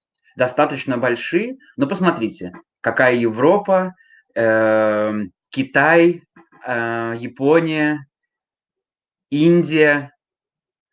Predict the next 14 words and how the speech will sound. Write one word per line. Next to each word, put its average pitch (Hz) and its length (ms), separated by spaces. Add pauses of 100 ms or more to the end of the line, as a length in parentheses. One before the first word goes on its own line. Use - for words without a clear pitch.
(180)
часть 143 360
Америки, 147 600
которая 143 360
торговая 143 680
большая 123 440
часть. 113 440 (340)
Вот 110 160
так 151 160
оно 160 160
и 160 60
развивалось, 143 640
оттуда 135 340
и 131 80
пришло. 120 540